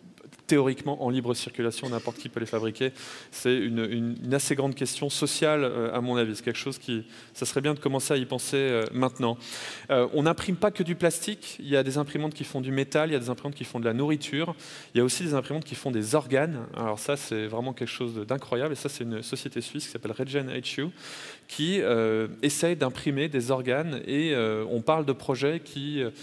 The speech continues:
théoriquement, euh, pourrait aboutir dans les quelques années qui viennent. Donc là, on, c'est pas de la science-fiction, c'est que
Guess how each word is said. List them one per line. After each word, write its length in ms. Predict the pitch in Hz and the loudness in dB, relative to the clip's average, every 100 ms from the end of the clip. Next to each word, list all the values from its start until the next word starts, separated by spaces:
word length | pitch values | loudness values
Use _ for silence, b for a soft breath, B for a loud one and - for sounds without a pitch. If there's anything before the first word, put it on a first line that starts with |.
| B B B - | B B B -2
théoriquement, 800 | - 156 143 143 147 151 170 160 | 4 6 6 2 0 0 2 0
euh, 120 | 120 113 110 | -2 -4 -8
pourrait 280 | - 151 160 | -2 2 4
aboutir 460 | 139 127 127 165 147 | 4 2 -4 -2 0
dans 120 | 123 | 2
les 100 | 120 | 2
quelques 420 | - 175 170 143 | 4 2 4 2
années 180 | 143 151 | 2 2
qui 140 | - | -2
viennent. 260 | 127 123 104 | 0 0 0
Donc 200 | 107 - | -6 0
là, 120 | 135 | 2
on, 260 | 139 113 120 | 2 0 -2
c'est 160 | - | -4
pas 120 | 120 143 | 0 0
de 40 | |
la 60 | 143 | 0
science-fiction, 640 | - 131 - - 139 170 B B B - | -2 -6 -8 -6 -4 -6 B B B -8
c'est 220 | - 127 | -4 -2
que 320 | - 135 | 0 0